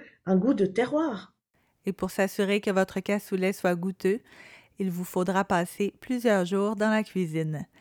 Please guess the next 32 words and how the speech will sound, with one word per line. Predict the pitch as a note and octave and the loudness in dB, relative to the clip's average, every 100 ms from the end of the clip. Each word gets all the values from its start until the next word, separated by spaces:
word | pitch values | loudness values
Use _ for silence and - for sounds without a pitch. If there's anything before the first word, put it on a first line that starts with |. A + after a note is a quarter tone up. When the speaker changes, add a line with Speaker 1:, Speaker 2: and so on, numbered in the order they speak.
| - - - _ G3 | -20 -20 -20 _ -6
Speaker 2:
Et | - | -4
idéalement, | A#3 A3 A3+ F#3+ F3 F#3 F#3 - | -2 2 4 4 2 2 0 -2
le | E3+ | -4
cuire | - - F3+ F3+ | -6 -4 -2 0
d'abord | F#3 F#3+ F3 F3 - | 0 2 2 2 0
pour | B3 | -4
quelques | - A#3+ - F3+ E3+ | -2 -2 0 0 2
heures, | E3+ F#3 A3+ - - _ _ | 2 0 -2 -8 -20 _ _
puis | - A3 | -6 0
laisser | G3+ F#3+ - A3+ G#3+ | 2 0 -2 0 2
ensuite | F#3+ - F#3+ | 0 -2 -2
le | F#3+ | -2
cassoulet | F#3 F#3+ - F#3+ F3+ | -2 -2 -2 0 2
reposer | G3 A3 G#3 F3+ F3+ - | 0 0 0 0 -2 -2
au | F3 | -4
frais | F3 - F3+ E3+ | -6 -6 -2 0
durant | G3+ A#3 | 0 2
la | G#3+ E3+ | 2 2
nuit | E3 F#3+ - - - - | 2 -2 -4 -12 -20 -6
et | F#3 | -4
terminer | - A3+ G#3+ F#3 F3+ D#3+ | 2 4 6 4 2 0
la | G#3 A#3 | 0 0
cuisson | - F3+ - G3 G3 - | -2 -6 -2 -4 -4 -2
le | G3+ | 2
lendemain. | G3+ F#3+ F3 E3 F3 _ _ _ | 2 2 0 -2 -6 _ _ _
Speaker 1:
En | F#3+ | -2
fait, | F#3+ A#3+ A#3+ | 4 4 4
c'est | - | 4
un | G3+ G3 | 6 4
peu | F#3+ A#3 A3 | 4 8 8
le, | G#3 G3 F#3+ | 8 8 6
le, | F#3 - F#3+ F#3 F3 E3+ | 4 0 2 4 4 2